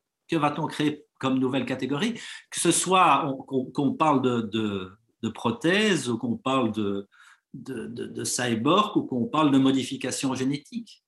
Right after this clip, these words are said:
Si on modifie génétiquement, je veux dire, dès le stade embryonnaire, euh, mettons en Chine ou en Union soviétique, euh, euh,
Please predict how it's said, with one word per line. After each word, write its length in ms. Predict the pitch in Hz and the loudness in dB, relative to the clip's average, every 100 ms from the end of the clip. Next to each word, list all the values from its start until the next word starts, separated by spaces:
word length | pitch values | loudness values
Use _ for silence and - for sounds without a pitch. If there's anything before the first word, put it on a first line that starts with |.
| _ | _
Si 220 | - 196 | -4 0
on 80 | 185 | 2
modifie 500 | 170 156 151 - 175 | 4 2 0 0 0
génétiquement, 1080 | 160 147 135 - 135 151 156 143 127 123 _ _ | 2 2 2 -4 -6 -2 4 4 4 0 _ _
je 100 | - | -8
veux 80 | 123 | -4
dire, 160 | 131 - _ _ _ _ _ _ - | -4 -6 _ _ _ _ _ _ -12
dès 260 | 127 160 165 | 0 4 6
le 120 | 156 | 4
stade 340 | - 156 143 | 2 0 2
embryonnaire, 800 | 135 120 131 123 127 131 120 113 - _ _ _ _ _ _ _ - | 2 2 2 0 0 0 0 -4 -8 _ _ _ _ _ _ _ -16
euh, 60 | 123 117 104 147 | -14 -14 -16 -16
mettons 280 | 123 127 | -14 -2
en 160 | 120 113 | 2 2
Chine 380 | - - 139 131 | 0 0 4 4
ou 100 | 117 | 4
en 80 | 117 | 4
Union 260 | 120 120 | 2 0
soviétique, 800 | 117 123 113 113 - 151 143 - | -4 -4 -2 -2 -2 -6 -6 -6
euh, 220 | 110 98 95 - - - _ - | -4 -4 -6 -16 -20 -20 _ -6
euh, 240 | 107 104 | -2 -2